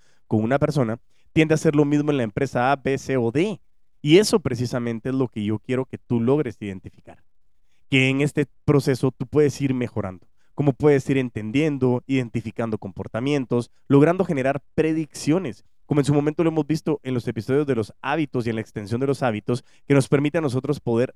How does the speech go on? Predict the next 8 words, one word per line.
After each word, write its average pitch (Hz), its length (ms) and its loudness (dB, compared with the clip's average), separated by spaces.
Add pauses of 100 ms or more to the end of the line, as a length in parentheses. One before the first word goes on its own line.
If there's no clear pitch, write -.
(120)
determinar 143 840 -4 (220)
qué 147 160 2
es 147 80 2
lo 151 80 2
que 131 80 -6
tenemos 113 300 -4
que - 80 -10
hacer. 92 200 -12